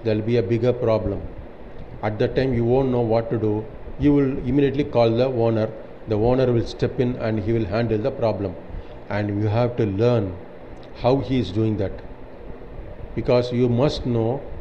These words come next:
the various problems in this line of business and how to handle them.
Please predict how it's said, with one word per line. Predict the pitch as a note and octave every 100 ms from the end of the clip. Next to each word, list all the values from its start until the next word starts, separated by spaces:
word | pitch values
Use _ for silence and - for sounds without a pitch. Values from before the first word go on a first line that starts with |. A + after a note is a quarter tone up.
| -
the |
various | G#2 A2 C3 C#3 C3
problems | - A2+ A#2+ A#2+ B2+ -
in | A2 G#2
this | A#2
line | A2+ G#2 A2
of | G#2+
business | G#2 G2 B2 D3 - - - -
and | G#2+
how | G#2+ B2+ C3
to | A2+
handle | G#2+ G#2+
them. | G2 F#2+